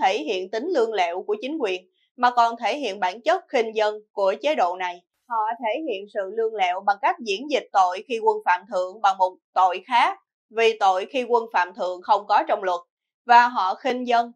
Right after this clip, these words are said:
vì cho rằng dân không biết gì nên mới áp tội lên đầu dân một cách tùy tiện như thế.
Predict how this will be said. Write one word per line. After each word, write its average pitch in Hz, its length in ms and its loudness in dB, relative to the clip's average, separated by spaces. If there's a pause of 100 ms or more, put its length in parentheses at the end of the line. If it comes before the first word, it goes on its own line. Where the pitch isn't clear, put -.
vì 214 240 2
cho 240 140 2
rằng 196 320 0
dân 208 220 0
không 214 260 0
biết 349 240 -4
gì 190 400 -4
nên 208 260 0
mới 226 140 0
áp - 200 0 (100)
tội 185 240 2
lên 214 180 0
đầu 185 180 0
dân 202 240 -4
một 233 160 0
cách 320 160 0 (160)
tùy 190 260 -4
tiện 180 280 -8
như 196 220 -8
thế. 214 340 -2